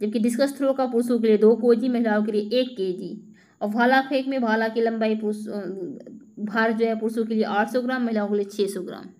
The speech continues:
क्वेश्चन नंबर तीस है, एक औसत कार्यशील महिला के लिए प्रतिदिन कितना प्रोटीन लेना उपयुक्त बताया गया है?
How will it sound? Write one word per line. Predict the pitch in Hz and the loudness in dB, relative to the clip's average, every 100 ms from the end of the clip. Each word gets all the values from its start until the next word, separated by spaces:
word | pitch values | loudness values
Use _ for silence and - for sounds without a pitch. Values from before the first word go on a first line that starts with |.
| _ _ _ _ _ _ _ _ _ _ _ _ _ _ _ _ _ _ _ _ _ _ _ _ _ - | _ _ _ _ _ _ _ _ _ _ _ _ _ _ _ _ _ _ _ _ _ _ _ _ _ 2
क्वेश्चन | 247 294 | 4 4
नंबर | 285 277 | 4 4
तीस | 269 277 277 | 4 4 4
है, | 285 294 311 - - - _ _ _ | 2 -2 -4 -14 -20 -20 _ _ _
एक | 254 254 | 4 6
औसत | 233 254 277 285 | 4 2 2 0
कार्यशील | - 226 233 247 247 | 4 6 6 4 4
महिला | 240 233 233 | 4 4 2
के | 233 | 4
लिए | 233 | 4
प्रतिदिन | 226 214 214 240 240 | 4 0 2 2 2
कितना | 233 233 226 | 0 0 2
प्रोटीन | 220 202 220 | 4 4 4
लेना | 220 214 214 | 2 4 2
उपयुक्त | 214 226 226 | 0 -2 -2
बताया | 208 208 208 | -2 0 0
गया | 220 220 | 0 -2
है? | 226 262 370 | -2 -4 -6